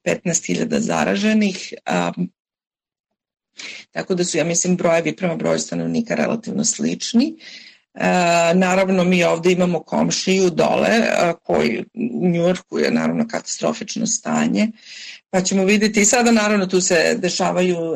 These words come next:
e, interesantne, am, e, razmena informacija i, i dobara. Kanada i Amerika su užasno povezane što se toga, što se tiče ekonomije. Tako da imamo interesantne,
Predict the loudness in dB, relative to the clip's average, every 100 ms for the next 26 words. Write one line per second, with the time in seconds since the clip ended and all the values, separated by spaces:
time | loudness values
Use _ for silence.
0 | -2 -4 -4 -6 -4 -2 -2 -2 -4 -6
1 | -8 -2 0 0 -2 -6 -4 -2 -4 -6
2 | -6 -10 _ _ _ _ _ _ _ -6
3 | -2 -2 -2 0 0 0 0 0 2 0
4 | 0 0 0 0 0 0 0 2 0 -4
5 | -2 0 2 2 2 0 0 0 0 -2
6 | -2 0 -2 -2 -6 -8 -4 -2 -2 -4
7 | -6 -2 0 0 -2 -4 -6 -8 -8 -4
8 | -4 -4 -6 -12 -12 -16 -12 -10 -6 -6
9 | -4 -2 0 2 2 0 -4 -12 -16 -6
10 | -2 2 2 2 2 0 0 0 0 -2
11 | -6